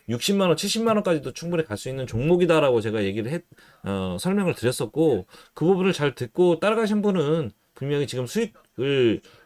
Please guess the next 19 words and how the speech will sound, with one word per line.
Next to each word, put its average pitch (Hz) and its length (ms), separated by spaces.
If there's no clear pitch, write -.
많이 117 280
보셨겠죠. 123 580
어, 92 220
삼십만 165 420
원에서 143 320
지금 113 340
사십칠만 185 640
원까지 160 240
올라 104 220
있습니다. 98 500
거의 110 220
오십 120 320
퍼센트, 120 440
육십 104 300
퍼센트 156 320
가까이 113 260
올라 104 300
있는 110 160
상황이고요. 104 960